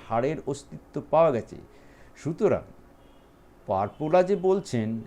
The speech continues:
আর্যরা ষোলোশো থেকে চোদ্দোশো খ্রিস্টপূর্বে ভারতে অভিগমন করেছিল, মানে ইমি-, ইমিগ্রেট করেছিল, তারা মানে আর সেই আর্যরা নিশ্চয়ই তাদের আগমনের কয়েক শতক আগে দাক্ষিণাত্যে ঘোড়ার প্রচলন করতে পারতেন না,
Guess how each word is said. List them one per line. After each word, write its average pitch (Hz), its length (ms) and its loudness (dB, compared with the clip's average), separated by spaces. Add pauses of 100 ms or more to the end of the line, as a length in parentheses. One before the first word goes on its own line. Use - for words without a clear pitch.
(100)
আর্যরা 127 560 -2
ষোলোশো 147 500 -6
থেকে 175 320 -6
চোদ্দোশো 139 580 -6
খ্রিস্টপূর্বে 170 760 -6
ভারতে 139 520 -2
অভিগমন 147 560 -2
করেছিল, 165 580 0 (420)
মানে 156 220 -2
ইমি-, 175 320 0 (520)
ইমিগ্রেট 180 640 2
করেছিল, 113 720 -2 (260)
তারা 123 480 6
মানে 113 360 -4
আর 113 200 2
সেই 185 300 0
আর্যরা 95 520 4
নিশ্চয়ই 131 440 -2
তাদের 170 300 0
আগমনের 147 520 2 (100)
কয়েক 143 240 2
শতক 156 400 -4
আগে 165 300 0
দাক্ষিণাত্যে 151 840 -4
ঘোড়ার 147 280 0 (480)
প্রচলন 165 380 -4
করতে 160 300 -8 (420)
পারতেন 165 360 0
না, 151 220 -4